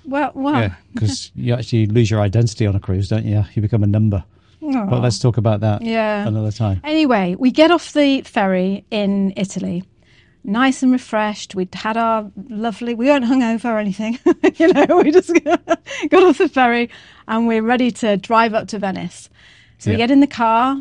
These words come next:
Speaker 1: we're driving up to Venice. The car was running beautifully, wasn't it,
Speaker 2: was.
Speaker 1: Bri?
Speaker 2: It was, it was very, very hot that day, wasn't it? You had to climb out the front seat and get in the back 'cause it was so hot.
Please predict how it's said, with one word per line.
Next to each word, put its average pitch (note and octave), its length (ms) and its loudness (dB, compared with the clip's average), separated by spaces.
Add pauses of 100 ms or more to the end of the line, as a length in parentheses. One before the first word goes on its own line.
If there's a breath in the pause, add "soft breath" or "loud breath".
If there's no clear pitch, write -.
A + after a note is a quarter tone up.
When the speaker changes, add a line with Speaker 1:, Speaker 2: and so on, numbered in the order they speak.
(140)
Speaker 1:
we're F#3+ 60 -12
driving G#3 360 -2
up A#3+ 100 -6
to A#3+ 80 -8
Venice. G#3+ 260 -6
The G3 100 -10
car A#3 420 -6
was A#3+ 220 -6
running G#3 480 -8
beautifully, F#3 840 -6
wasn't G#3+ 260 -6
it, F#2 80 -8
Speaker 2:
was. F3 140 -6
Speaker 1:
Bri? D#3+ 180 -12
Speaker 2:
It D3 160 -2
was, B2+ 340 0 (240)
it C#3 140 -2
was B2 180 2 (340)
very, A#2+ 300 4
very G#2 240 0
hot - 240 -8
that - 160 -6
day, F#2 180 -8
wasn't F#2 280 -4
it? - 20 -6
You A2+ 160 2
had G#2+ 140 -4
to G2 280 -2 (200)
climb G2 260 -6
out F#2+ 220 -6 (220)
the F#2+ 80 -16 (260)
front - 260 -6
seat F#2 200 -10
and - 60 -10
get F#2+ 140 -4
in F2+ 80 -4
the F2+ 60 -4
back F2+ 240 -6
'cause F2+ 160 -6
it - 60 -10
was F#2+ 100 -10
so F2+ 200 -6
hot. F#2 320 -8